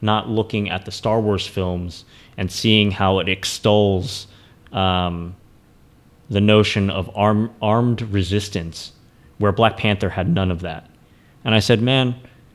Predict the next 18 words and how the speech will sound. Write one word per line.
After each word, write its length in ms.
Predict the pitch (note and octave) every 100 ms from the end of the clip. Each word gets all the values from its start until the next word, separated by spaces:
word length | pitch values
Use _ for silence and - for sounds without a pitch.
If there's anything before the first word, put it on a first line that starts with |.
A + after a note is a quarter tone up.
| _ -
it 100 | D#3
is 200 | C3+ G2 -
easier 680 | D3 D#3+ D3 E3+ F3 F3+ -
for 220 | - -
you 560 | A2+ G#2 C3+ C#3+ D3 D3
to 160 | -
imagine 480 | A2 G2+ G#2+ A#2 A2+
yourself 640 | G2+ G#2+ - G#2 G#2 G#2
as 200 | - F#2+
a 40 | F2+
person 420 | - G2+ G2 G2
fighting 380 | F#2+ G2 G2 F#2+
something 360 | - G2 G2
as 140 | F2+ -
evil 240 | G2+ F#2+
as 80 | F#2
the 120 | -
Empire" 500 | F#2 F2+ - - A2